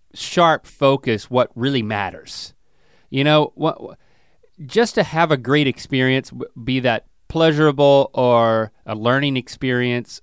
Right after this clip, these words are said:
or, um, just something unforgettable, like an amazing hike through V R or something like that. Y-, y-, there's gonna be an entire movement of,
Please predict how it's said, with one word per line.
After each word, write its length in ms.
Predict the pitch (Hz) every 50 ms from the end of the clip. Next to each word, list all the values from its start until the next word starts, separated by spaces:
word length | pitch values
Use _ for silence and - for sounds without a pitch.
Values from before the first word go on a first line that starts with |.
| _ -
or, 560 | 120 117 113 110 107 104 104 104 101 98 - _ _ _ _ _ _ _ _ _ _ _ _ -
um, 480 | 107 101 98 95 95 95 95 - - _ _ _ _ _ _ _ _ _ _ _ -
just 360 | 110 110 123 120 - - - - _
something 340 | - - 165 151 - - 139
unforgettable, 800 | 131 127 - - 120 113 120 120 120 110 95 98 90 80 82 _ _ _ _ _ _ _ -
like 140 | 117 117 -
an 60 | 123
amazing 440 | 117 123 135 135 131 117 120 110 101
hike 460 | - - 147 127 110 104 - - - _ _
through 220 | - 117 110 104
V 220 | 98 107 110 104
R 260 | 104 101 98 90 90 92
or 60 | 95
something 300 | - - 117 107 120 110
like 160 | 107 104 101
that. 200 | - 107 104 - _ _ _ _ _ _ _ _
Y-, 160 | 143 151 - - 131
y-, 120 | 147 - - _ _ _ _ _ _ _ _ _ _ _ _ - -
there's 200 | - 139 147 131
gonna 180 | - 160 156 147
be 160 | 131 151 147
an 80 | 139 135
entire 360 | 131 123 - 143 139 135 123
movement 440 | 120 123 139 147 135 120 120 113 -
of, 240 | - 113 113 107 -